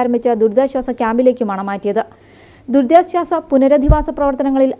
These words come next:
ആരോഗ്യ വിദ്യാഭ്യാസ സ്ഥിരം സമിതി അധ്യക്ഷൻ ഷറഫുദ്ദീൻ, സെക്രട്ടറി ഋഷി കെ, ജൂനിയർ സൂപ്രണ്ട് സാബുരാജ്, വാർഡ് മെമ്പർമാരായ എം എച്ച് ബഷീർ, സദക്കത്തുള്ള, വില്ലേജ് ഓഫീസർ ജെയ്സൺ, സ്പെഷ്യൽ വില്ലേജ് ഓഫീസർ താരിഖ് ബാബു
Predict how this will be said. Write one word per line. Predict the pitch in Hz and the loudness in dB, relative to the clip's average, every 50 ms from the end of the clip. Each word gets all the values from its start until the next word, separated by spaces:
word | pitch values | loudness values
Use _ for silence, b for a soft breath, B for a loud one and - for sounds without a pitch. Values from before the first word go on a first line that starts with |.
| 233 | -2
ആരോഗ്യ | 233 240 240 262 262 269 262 254 | -2 0 0 0 0 0 -2 -2
വിദ്യാഭ്യാസ | 208 233 277 - 233 269 262 277 254 | -2 -2 -2 0 0 -2 -2 -4 -2
സ്ഥിരം | - - 240 247 262 262 | -2 0 0 0 -2 -2
സമിതി | 277 254 254 247 262 247 | -2 -2 0 0 0 0
അധ്യക്ഷൻ | 240 220 233 233 - 247 240 240 - | 0 0 -2 -2 -2 -4 -6 -6 -6
ഷറഫുദ്ദീൻ, | - 226 220 220 226 - 233 202 233 277 b b b b b b b b _ - | -6 -6 -4 -4 -4 -4 -2 -2 -2 -2 b b b b b b b b _ 0
സെക്രട്ടറി | 285 269 294 294 269 330 330 311 254 | 0 2 2 2 2 0 0 0 0
ഋഷി | 247 240 - 277 277 269 - | -2 -2 0 0 0 2 4
കെ, | 254 254 277 - - 226 202 | 4 4 4 2 -4 -4 0
ജൂനിയർ | 240 262 269 285 320 311 - | 2 2 2 2 0 -2 -4
സൂപ്രണ്ട് | 311 - 285 277 269 269 269 | -4 -4 -2 -2 -2 -2 0
സാബുരാജ്, | 262 247 247 226 240 240 233 226 - - - 214 | 0 2 2 2 2 0 0 -2 -4 -6 -4 -2
വാർഡ് | 226 240 247 269 294 | 0 0 2 0 0
മെമ്പർമാരായ | 294 285 285 285 269 269 254 254 254 247 240 247 - 220 | -2 -2 -2 -2 -2 0 0 0 -2 -2 -4 -4 -4 -6
എം | 220 220 262 | -4 -4 -6
എച്ച് | 262 - 233 | -8 -6 -6
ബഷീർ, | 240 233 - 247 247 - b b b b b b b b b _ - | -6 -4 -2 -4 -4 -4 b b b b b b b b b _ 2
സദക്കത്തുള്ള, | 269 254 220 277 269 330 320 320 311 302 277 - - - _ - 226 | 4 4 4 4 2 0 -2 -2 -2 -2 -4 -4 -6 -10 _ -2 -2
വില്ലേജ് | 233 240 254 285 277 320 311 | 2 4 4 4 4 2 0
ഓഫീസർ | 302 277 277 285 302 240 220 233 | 0 -2 -4 -4 -4 0 2 4
ജെയ്സൺ, | 226 226 233 - 247 254 349 - - - _ _ _ | 4 2 2 -2 -4 -4 -4 -8 -12 -20 _ _ _
സ്പെഷ്യൽ | - - 285 269 - 349 - 349 | 0 2 2 4 4 4 2 2
വില്ലേജ് | 339 311 330 330 277 311 | 2 0 -2 0 0 -2
ഓഫീസർ | 294 269 277 - 294 254 - 262 | -2 -2 -4 -4 -4 -2 0 0
താരിഖ് | 240 247 247 269 - 262 | 2 2 0 0 0 0
ബാബു | 247 240 214 240 | 2 4 4 2